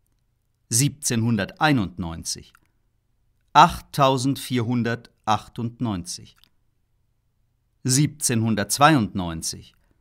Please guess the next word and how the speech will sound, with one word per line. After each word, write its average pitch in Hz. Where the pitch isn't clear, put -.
achttausendfünfhundertachtundzwanzig. 127